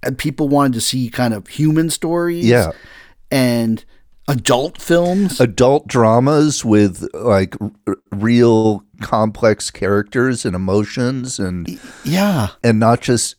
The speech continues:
Speaker 2: eh, like, f-, following the characters through the story, not just a series of plot points.
Speaker 1: Yeah, not made by young filmmakers who were like, "Let's goof it up with all sorts of shenanigans and stuff."
Speaker 2: Right.
Speaker 1: Um, which this movie could have easily been filled with shenanigans. <laughs>
Speaker 2: It, it,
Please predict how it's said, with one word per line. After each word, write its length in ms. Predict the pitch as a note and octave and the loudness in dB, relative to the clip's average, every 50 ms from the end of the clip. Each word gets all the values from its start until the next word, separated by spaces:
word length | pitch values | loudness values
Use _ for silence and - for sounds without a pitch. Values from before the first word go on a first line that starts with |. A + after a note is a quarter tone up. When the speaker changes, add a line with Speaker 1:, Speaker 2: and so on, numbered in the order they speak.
| B2 A2+ - | -10 -6 -4
Speaker 2:
eh, 140 | C3+ C3+ B2+ | -4 -2 2
like, 200 | - C3 A#2+ A2 - | 2 2 2 2 -2
f-, 280 | - - C3+ B2+ A#2+ - | -8 -10 -6 -6 -6 -4
following 440 | - - F3 E3 D#3 D3 D3+ D3 | -2 0 2 2 4 2 2 2
the 80 | B2+ A2+ | 0 -2
characters 640 | G#2 - - A2 G#2+ B2 C3+ - - C#3+ C3+ B2 - | -2 -2 0 0 0 0 -2 -2 -2 -2 -2 -4 -4
through 200 | - D3 C#3 C3+ | -2 -2 0 2
the 100 | B2+ B2+ | 0 0
story, 400 | - - - C3 C3 C#3 C#3 C3+ | -2 -2 -2 -2 0 0 -2 -2
not 280 | B2+ A2+ G#2 A2 A2+ | -2 0 0 0 0
just 280 | - - A2+ G#2 - - | -2 -2 -4 -4 -2 -2
a 80 | A#2 F#2 | -2 -2
series 420 | - - - A#2 A2 G#2 G2+ F#2+ | -2 -2 0 0 2 2 2 0
of 120 | G2 F2 - | -2 -4 -4
plot 320 | - F2 D#2+ F2+ G#2+ - | -4 -4 -4 -4 -4 -6
points. 500 | - C3 C3 B2+ B2+ C3+ C#3 - - - _ _ _ | -8 -8 -8 -8 -8 -8 -10 -12 -14 -16 _ _ _
Speaker 1:
Yeah, 360 | - G3+ A3 G#3 F3+ D3+ C#3 | 0 2 2 4 4 4 4
not 220 | C#3 D3+ F3 G#3 A3+ | 2 2 2 2 4
made 200 | F#3 F3+ F#3 E3+ | 4 4 4 4
by 80 | D3+ C#3 | 4 4
young 360 | C3 B2 B2+ C3 C3+ C#3+ C#3+ | 4 6 6 6 6 4 4
filmmakers 500 | - - C#3+ C3 C3+ C3 B2+ B2 B2 B2 | 2 2 2 4 4 4 4 4 2 2
who 80 | G#2 A2+ | 2 4
were 80 | A#2+ A#2 | 2 4
like, 260 | A2+ A#2 A2+ G#2 - | 4 2 0 0 0
"Let's 180 | A#2 C#3+ B2+ - | 0 -2 -2 -2
goof 320 | - - C#3 D3+ C#3 - | -2 -2 -2 -2 0 2
it 80 | C#3 B2 | 2 4
up 220 | A#2+ A#2 - - | 4 4 2 2
with 100 | B2 B2 | 2 2
all 140 | G#2+ A#2 A#2+ | 2 2 2
sorts 240 | A#2 - B2+ A#2 - | 2 2 0 0 0
of 60 | A#2+ - | -2 -2
shenanigans 920 | - A#2 A2 G#2+ G#2+ A#2 B2+ B2 C#3 C#3 C3+ C3+ C3+ C3+ C3 C#3 C3 C3 | -2 0 0 0 0 0 0 2 2 2 2 4 4 4 4 4 2 0
and 200 | - - C3+ B2+ | 0 0 0 0
stuff." 220 | - - C3 C3 D3+ | 0 2 2 2 4
Speaker 2:
Right. 240 | D3+ B2+ F#2+ E2 - - - - - - - - - | 2 2 0 -2 -6 -10 -16 -20 -20 -20 -4 0 4
Speaker 1:
Um, 240 | C3 B2+ B2+ B2 | 4 6 6 4
which 160 | C3 C#3+ - - | 2 0 0 2
this 160 | - A#3+ - | 2 2 4
movie 240 | G#3 A3 G#3 F3+ F3 | 4 4 4 4 2
could 180 | B2+ - F#3 D#3+ | 2 2 2 2
have 140 | D3+ C#3 - - | 2 2 -2 -2
easily 480 | F3 F3 F#3+ F#3 D#3+ E3 D3+ C#3+ C3+ | 0 2 2 2 2 4 4 4 4
been 260 | A#2+ F#2+ C3 B2+ B2+ | 4 4 4 4 4
filled 360 | B2 - - C3 C3+ D3 C#3 C3 | 4 2 2 2 4 4 4 2
with 100 | B2+ B2 | 2 2
shenanigans. 800 | - - A2 G#2+ A2 A2+ C#3+ C#3 A#2 - - F#3+ G3 - - - - | 2 0 0 2 2 2 2 0 0 0 2 2 2 2 0 -6 -14
<laughs> 40 | - _ _ | -20 _ _
Speaker 2:
It, 200 | - D3+ D3+ - - | 0 0 0 0 0
it, 140 | D#3+ E3 D#3+ | 2 2 2